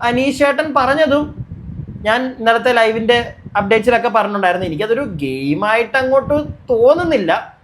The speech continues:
ജെനുവിനായിട്ടായിരിക്കാം. ഇനിയിപ്പോൾ ജെനുവിനായിട്ടാണെങ്കിലും പുള്ളി അതിന് ശേഷം കാണിച്ച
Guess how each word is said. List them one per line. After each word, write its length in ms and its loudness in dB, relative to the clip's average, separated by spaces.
ജെനുവിനായിട്ടായിരിക്കാം. 960 2
ഇനിയിപ്പോൾ 520 -4
ജെനുവിനായിട്ടാണെങ്കിലും 920 2
പുള്ളി 260 2
അതിന് 260 2
ശേഷം 420 -2
കാണിച്ച 380 0